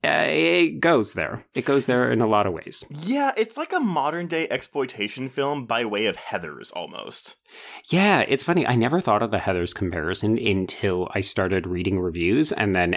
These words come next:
Speaker 1: everybody references it. And I realized, yeah, it's kinda apt.
Speaker 2: You know, I think it's just because it de-, I mean, again, it's dealing with very sensitive topics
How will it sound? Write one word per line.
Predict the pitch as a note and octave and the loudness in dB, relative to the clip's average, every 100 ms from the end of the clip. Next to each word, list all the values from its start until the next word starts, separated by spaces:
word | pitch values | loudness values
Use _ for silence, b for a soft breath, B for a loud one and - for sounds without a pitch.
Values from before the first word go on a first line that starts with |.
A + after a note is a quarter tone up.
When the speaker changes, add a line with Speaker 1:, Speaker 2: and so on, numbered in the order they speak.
| - | 0
Speaker 1:
everybody | G#2+ F2+ G2 F#2+ F2 E2+ | 0 0 0 2 2 -2
references | D#2+ D#2+ E2+ - C2+ - | -2 -4 -4 -6 -6 -6
it. | - - - | -10 -12 -4
And | F#2+ | -4
I | |
realized, | E2 D#2+ D#2+ - | -2 -2 -2 0
yeah, | E3 C#3+ - | 0 0 -2
it's | A#2 - | -4 -2
kinda | - D3 F#2 | -2 -2 -2
apt. | D#2+ - - - | -4 -6 -12 -12
Speaker 2:
You | G3 C#4 | -6 0
know, | C#4+ - | 0 2
I | A3 | -2
think | D4 D4+ | -2 -6
it's | C4 | -6
just | B3+ | -6
because | A3 G#3+ | -4 -2
it | D#3 | -2
de-, | D3 F3 - | -2 -2 -2
I | |
mean, | D#3 D3 | -2 -4
again, | D3 A#3 | -2 0
it's | A#2 G#2+ | 0 -4
dealing | G2+ A#2 D#3+ A#2+ A2+ G#2+ | -4 0 2 2 0 -2
with | G#2 | -4
very | F2 F#2 G2+ G#2+ A2 B2+ | -4 -2 0 0 0 -2
sensitive | - - A2+ G#2+ - A2+ A2+ | -4 -8 -6 -6 -4 -4 -4
topics | - - C#4 - F2+ - - | -6 -6 -4 -2 -4 -4 -8